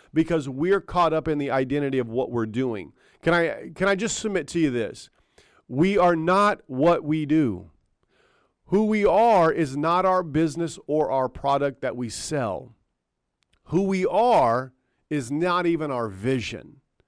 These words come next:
And I think pastors have to realize that. I am not Terry Linscott, the senior pastor of Abundant Life Church. That's not who I am. That's what I do. Who I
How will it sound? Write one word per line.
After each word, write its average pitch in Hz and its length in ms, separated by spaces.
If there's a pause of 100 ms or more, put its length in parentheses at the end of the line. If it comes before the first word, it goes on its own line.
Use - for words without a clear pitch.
(460)
And 156 120
I 170 80
think 160 240
pastors 165 400
have 147 160
to 143 80
realize 135 440
that. 110 200
I 165 160
am 135 340
not 156 380 (880)
Terry 160 300
Linscott, 143 560
the 117 100
senior 160 340
pastor 139 380
of 123 80
Abundant 120 380
Life 117 200
Church. 120 540
That's 147 240
not 143 180
who 160 220
I 123 160
am. 117 480
That's 139 260
what 135 220
I 113 200
do. 98 540 (480)
Who 196 200
I 151 260